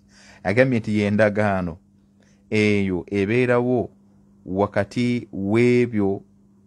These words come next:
ebye-, ob-, obwannannyini obuva mu s-, mu mukono ogumu okudda mu mukono omulala, naye nga bukakasa nti omuntu oyo gwe balaamidde alina okufunamu ekimu ekyokusatu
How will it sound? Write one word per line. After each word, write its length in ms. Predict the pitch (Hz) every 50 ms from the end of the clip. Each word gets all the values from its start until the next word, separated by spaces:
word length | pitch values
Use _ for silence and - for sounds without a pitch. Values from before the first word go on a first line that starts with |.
| _ _ _
ebye-, 400 | 101 98 98 95 107 113 113 -
ob-, 200 | - 98 90 98 90 101
obwannannyini 680 | 98 117 117 117 113 113 110 104 92 87 92 101 - - _ _ _ -
obuva 340 | 90 92 98 101 101 107 107
mu 100 | 104 98
s-, 140 | 92 - -
mu 80 | - 90
mukono 340 | 87 85 - 107 110 104 90
ogumu 220 | 85 98 101 104
okudda 280 | 95 - 95 92 92 87
mu 120 | 87 85
mukono 320 | 82 82 - - 104 101 90
omulala, 380 | 87 87 87 90 92 107 - - _ _ _ _ _ _ _ _ _ _ -
naye 300 | 92 95 107 131 156 151
nga 160 | 139 120 110
bukakasa 680 | 120 175 185 160 147 139 - 156 156 - 165 160 160 165
nti 180 | 160 139 - 131
omuntu 460 | 113 107 104 117 131 135 131 135 147
oyo 140 | 143 131 107
gwe 100 | 104 98
balaamidde 680 | 107 113 120 120 117 120 123 123 107 90 87 82 82 - - _ _ _ _ _ _ _ - _
alina 260 | - 87 92 95 101 113
okufunamu 480 | 117 117 - - 104 101 92 98 101 101
ekimu 320 | 95 98 - 101 98 95
ekyokusatu 880 | 92 85 - - 90 90 - - 92 - 85 82 - - 113 143 208